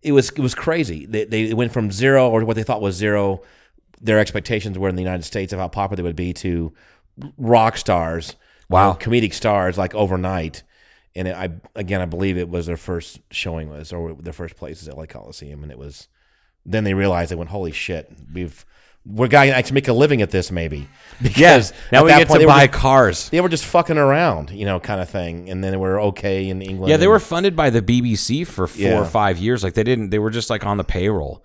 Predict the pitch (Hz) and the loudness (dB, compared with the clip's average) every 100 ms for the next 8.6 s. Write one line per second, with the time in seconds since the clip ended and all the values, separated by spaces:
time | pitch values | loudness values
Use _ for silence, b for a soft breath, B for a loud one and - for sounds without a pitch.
0 | - 85 80 101 113 113 113 113 104 98 | -10 -6 2 4 4 2 0 -2 -4 -4
1 | 90 87 87 95 110 98 90 95 - - | -4 -2 -2 -2 -4 -4 -4 -6 -10 -8
2 | 92 90 90 _ _ - 95 90 92 87 | -6 -4 -6 _ _ -10 -8 -4 -4 -6
3 | - 78 76 - 67 _ 85 80 85 82 | -6 -8 -8 -10 -12 _ -16 -12 -12 -12
4 | - _ _ _ _ _ _ _ - 95 | -16 _ _ _ _ _ _ _ -16 -12
5 | 90 98 87 _ - 98 135 127 - 117 | -8 -8 -10 _ -14 -8 -6 -6 -6 -4
6 | 101 101 107 98 - 87 85 87 90 95 | -2 -2 -2 -2 -4 -4 -4 -4 -4 -6
7 | 95 - 92 82 85 90 87 85 76 165 | -10 -6 -2 -2 -4 -8 -6 -6 -8 -14
8 | 220 - 151 214 80 | -18 -14 -10 -10 -10